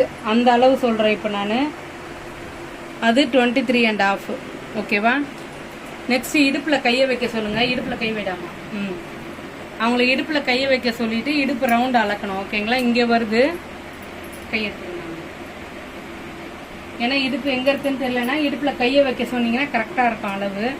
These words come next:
அவங்க ரெடி அளவு கரெக்டா எடுத்துக்கோங்க. அப்புறம் நம்ம அதுக்கு ஈஸ் கொடுத்து தச்சுக்கலாம். ஓகேவா? இவங்களுக்கு வந்து ட்வென்டி ஃபோர் வருது. அதே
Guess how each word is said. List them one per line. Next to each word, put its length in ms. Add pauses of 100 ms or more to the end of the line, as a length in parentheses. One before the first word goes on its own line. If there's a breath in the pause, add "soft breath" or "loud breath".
(3000)
அவங்க 260
ரெடி 220 (100)
அளவு 180 (120)
கரெக்டா 260 (120)
எடுத்துக்கோங்க. 500 (100)
அப்புறம் 320
நம்ம 240 (100)
அதுக்கு 220 (120)
ஈஸ் 200
கொடுத்து 260 (100)
தச்சுக்கலாம். 440 (920)
ஓகேவா? 400
இவங்களுக்கு 380
வந்து 220 (960)
ட்வென்டி 380
ஃபோர் 400
வருது. 240 (3000)
அதே 140